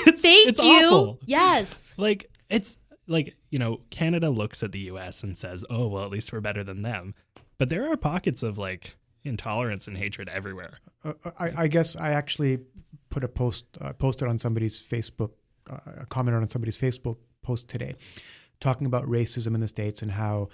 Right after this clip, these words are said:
Speaker 3: there was this article that said basically, uh, people felt culturally threatened in the States and that's why they voted for, for Trump. I personally think that there's racism everywhere.
Speaker 2: Hmm.
Speaker 3: Uh,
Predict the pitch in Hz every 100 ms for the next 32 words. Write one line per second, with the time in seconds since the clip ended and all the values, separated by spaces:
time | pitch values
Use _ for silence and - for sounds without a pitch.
0 | - - 151 139 120 117 120 113 - 120
1 | 110 113 - 117 113 110 - - _ 139
2 | 113 110 - _ _ - 143 139 123 -
3 | 127 120 - - 123 120 127 117 - -
4 | 110 120 113 110 104 - 113 113 110 107
5 | 110 120 110 113 107 110 113 110 - 113
6 | 107 107 - - _ _ 127 131 131 -
7 | - - - 190 170 147 131 117 117 117
8 | 113 107 113 - 110 113 113 135 113 127
9 | 123 131 139 - 101 - 123